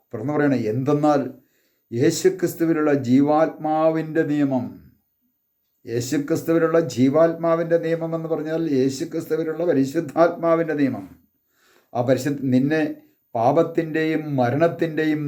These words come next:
നിയമത്തിൽ നിന്ന് സ്വതന്ത്രനാക്കിയിരിക്കുന്നു. ഒരു വ്യക്തിക്ക് പാപത്തിൻ്റെയും മരണത്തിൻ്റെയും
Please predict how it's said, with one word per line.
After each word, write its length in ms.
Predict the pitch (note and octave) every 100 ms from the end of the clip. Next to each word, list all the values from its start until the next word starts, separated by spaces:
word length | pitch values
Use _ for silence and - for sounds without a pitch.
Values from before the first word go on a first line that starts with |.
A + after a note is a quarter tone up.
| B2+
നിയമത്തിൽ 520 | C#3 D#3+ E3+ - E3 D#3+
നിന്ന് 180 | D#3 D3+ C#3+
സ്വതന്ത്രനാക്കിയിരിക്കുന്നു. 960 | D#3 D#3 D3+ D3 D3 C#3+ C#3 B2+ A#2+ - _ _ _ _ _ _ _ -
ഒരു 140 | B2+ E3
വ്യക്തിക്ക് 480 | D#3 D3 - E3+ F3 F3 -
പാപത്തിൻ്റെയും 840 | C3 D#3+ F3 E3+ E3 D#3+ E3 E3 D#3+
മരണത്തിൻ്റെയും 800 | C#3 C3+ D#3+ E3 E3 D#3+ E3 E3